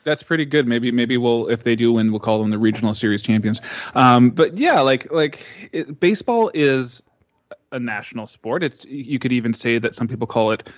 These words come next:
America's national pastime, I think it's been called. Um, and,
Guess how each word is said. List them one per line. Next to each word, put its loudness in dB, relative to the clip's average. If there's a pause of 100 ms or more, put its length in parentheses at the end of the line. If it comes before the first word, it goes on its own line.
America's 2
national 0
pastime, -8
I -16
think -10
it's -18
been -10
called. -12 (460)
Um, 0
and, 2